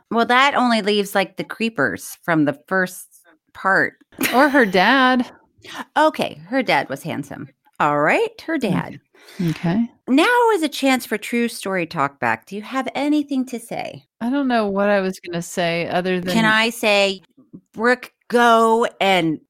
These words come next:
Speaker 1: sue Gary Gross for everything he's got?
Speaker 2: Oh, yeah.
Speaker 1: Yeah.
Speaker 2: Yeah.
Speaker 1: Give it to
Speaker 2: Could,
Speaker 1: him.
Speaker 2: like, I wonder if the statute of limitations would
Speaker 1: Mm.
Speaker 2: allow her to open this case back up.
Speaker 1: It's a good question. And by the way, would she want that? Like,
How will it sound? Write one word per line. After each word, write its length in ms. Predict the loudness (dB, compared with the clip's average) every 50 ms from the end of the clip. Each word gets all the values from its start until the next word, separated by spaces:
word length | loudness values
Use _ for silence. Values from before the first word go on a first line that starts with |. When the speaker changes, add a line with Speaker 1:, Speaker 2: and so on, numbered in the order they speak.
| _ _ -16
Speaker 1:
sue 540 | -14 -12 -12 -6 -2 0 0 2 0 0 -2
Gary 360 | -2 -2 0 2 2 0 -2
Gross 340 | -2 -2 0 0 0 0 -2
for 160 | -6 -4 -4
everything 380 | -2 -2 -4 -6 -8 -8 -10 -10
he's 280 | -8 -8 -10 -10 -10 -12 -8
got? 220 | -2 0 2 4 4
Speaker 2:
Oh, 260 | 4 4 4 4 4 2
yeah. 160 | 2 2 4 4
Speaker 1:
Yeah. 500 | 4 4 4 4 4 2 2 0 -2 -4 -10 _ _ _ _ _ _ _ -2
Speaker 2:
Yeah. 600 | 2 4 4 4 4 6 6 6 6 6 4 4 2
Speaker 1:
Give 100 | 2 0
it 40 | 0
to 40 | 2
Speaker 2:
Could, 200 | 2 2 2 2
Speaker 1:
him. 100 | 2 4
Speaker 2:
like, 240 | 4 4 2 2 0 0
I 80 | 2 2
wonder 340 | 2 2 2 2 2 2 2
if 180 | 2 2 0 0
the 100 | -2 -2
statute 480 | -2 0 0 0 2 0 0 -2 -2
of 60 | -2 0
limitations 960 | 0 0 0 0 -2 -2 0 2 2 2 2 0 -4 -4 -4 -4 -2 -2 -2
would 120 | 0 0 0
Speaker 1:
Mm. 40 |
Speaker 2:
allow 440 | 0 0 0 0 2 2 2 2 0 0
her 400 | -2 -2 -2 -2 -2 -2 -4 -6 -10
to 540 | -12 -10 -6 -6 -4 -2 -2 -2 -2 -4 -6 -8 _ _ _ _ _ _ 0
open 280 | 0 0 2 2 0 0
this 180 | -2 -2 -4
case 440 | -8 -8 -4 -2 -2 -2 -2 -4 -6
back 320 | -4 -4 -2 -2 -4 -4 -6
up. 340 | -6 -6 -6 -8 -10 -14 -18 -20 -20 _ _
Speaker 1:
It's 100 | -12 -8
a 40 | -4
good 160 | -4 -4 -4
question. 680 | -2 -2 -2 -2 -2 -4 -6 -6 -4 -2 -2 -4 -6 -6 -8 -4
And 160 | -2 0 2 2
by 140 | 2 2 2
the 60 | 2
way, 140 | 2 2 2
would 180 | 0 -2 -4
she 160 | -4 -6 -8 -4
want 340 | -2 0 0 0 0 -2
that? 340 | -2 0 0 0 0 0 -2
Like, 360 | -4 -6 -6 -6 -8 -12 -18